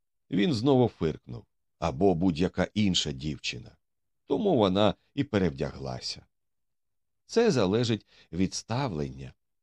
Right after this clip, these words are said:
заперечив я. «Ми повинні віддати належне її клопотам. Якщо ви хочете зняти ботинки,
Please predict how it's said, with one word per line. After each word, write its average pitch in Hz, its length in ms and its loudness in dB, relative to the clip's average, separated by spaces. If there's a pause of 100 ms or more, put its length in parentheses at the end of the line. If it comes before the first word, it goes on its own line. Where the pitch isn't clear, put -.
заперечив 82 640 0
я. 65 240 -12 (640)
«Ми 85 120 -2
повинні 92 560 0
віддати 85 560 -2
належне 80 680 -4 (360)
її 85 340 0
клопотам. 92 680 -6 (480)
Якщо 113 460 0
ви 127 140 0
хочете 90 500 -4 (340)
зняти 85 500 -2
ботинки, 110 680 -6